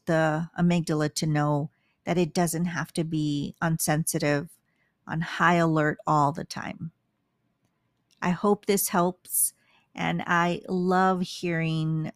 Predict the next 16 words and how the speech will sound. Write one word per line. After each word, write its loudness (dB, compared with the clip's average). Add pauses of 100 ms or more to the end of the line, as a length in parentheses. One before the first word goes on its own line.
(140)
um, -6 (1040)
all 8
of 0
the -2
amazing 0
things 0
you 2
all 2
are 0
doing. -2
I -4
get -4
incredible, 0 (560)
um, 0 (1120)
emails 4 (120)
and -2